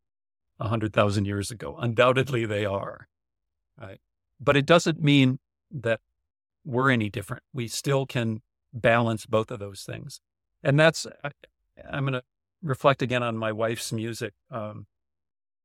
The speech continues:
she captures both of those things. Her, her records are not just, you know, a reflection on grief, although her songs that grieve like that are incredibly powerful. There's also an incredible joy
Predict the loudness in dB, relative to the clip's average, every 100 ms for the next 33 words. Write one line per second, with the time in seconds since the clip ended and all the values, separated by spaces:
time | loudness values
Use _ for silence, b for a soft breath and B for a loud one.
0 | _ -6 -2 2 2 0 _ -2 0 0
1 | -2 -6 2 2 2 -4 -6 -8 -12 -14
2 | -16 -20 _ _ _ -2 -2 0 0 2
3 | 2 2 4 4 4 2 0 -4 -6 -12
4 | -10 -8 -10 _ _ _ _ -4 -2 -2
5 | -2 -2 -2 -4 -4 -4 -2 -2 -2 -6
6 | _ _ _ _ -6 -2 -2 -2 -8 _
7 | -6 -4 0 2 4 0 -4 -6 -6 -4
8 | -2 -2 -2 -2 -4 -2 -2 -2 -6 -6
9 | -4 -2 -4 -4 -6 -6 -8 -4 -2 -2
10 | -4 -10 -14 _ _ _ _ _ _ -4
11 | 0 6 4 4 0 0 -4 -8 -2 -2
12 | -2 -6 -8 -2 0 0 -2 -6